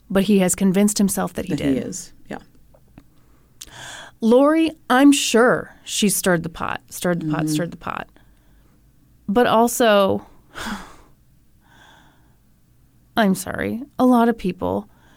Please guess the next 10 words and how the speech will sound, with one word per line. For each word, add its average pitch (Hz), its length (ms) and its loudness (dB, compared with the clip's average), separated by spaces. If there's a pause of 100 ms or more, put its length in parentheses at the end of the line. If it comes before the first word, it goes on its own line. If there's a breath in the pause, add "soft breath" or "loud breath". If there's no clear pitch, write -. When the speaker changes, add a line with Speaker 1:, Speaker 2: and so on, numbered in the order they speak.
(300 soft breath)
Speaker 1:
will 190 300 2
try 190 280 0
to, 175 520 0
you 196 160 0
know, 165 560 -4 (640)
slut 247 400 2
shame, 208 640 2
Speaker 2:
Mm-hmm. 180 480 -6
Speaker 1:
do 233 200 6
whatever. 180 920 4